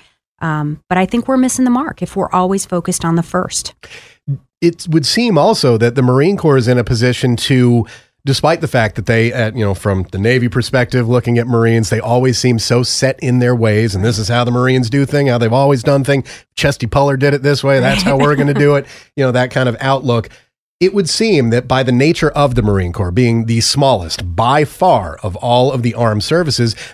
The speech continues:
Speaker 2: they're in a position to enact change more rapidly than any
Speaker 1: Absolutely.
Speaker 2: other services. What's holding them back from that?
Speaker 1: You know, it's this constant linkage to our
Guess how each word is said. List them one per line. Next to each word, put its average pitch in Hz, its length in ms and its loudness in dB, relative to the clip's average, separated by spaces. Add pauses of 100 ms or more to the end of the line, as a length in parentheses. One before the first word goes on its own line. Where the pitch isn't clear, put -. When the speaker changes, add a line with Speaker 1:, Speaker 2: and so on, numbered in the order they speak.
Speaker 2:
they're 196 220 2
in 170 100 2
a 127 40 2
position 120 460 -2
to 127 140 0
enact 117 380 -2
change 117 400 0
more 135 260 2
rapidly 113 640 -2
than 104 180 0
any 104 200 0
Speaker 1:
Absolutely. - 20 -2
Speaker 2:
other 160 240 0
services. 110 600 0 (420)
What's 156 300 -4
holding 196 240 4
them 160 100 0
back 113 240 0
from - 160 -8
that? - 200 -16 (180)
Speaker 1:
You 196 100 -2
know, 196 400 2
it's 196 240 -4
this - 240 -6
constant 196 800 -6
linkage 185 560 -2
to 175 180 0
our 160 540 -2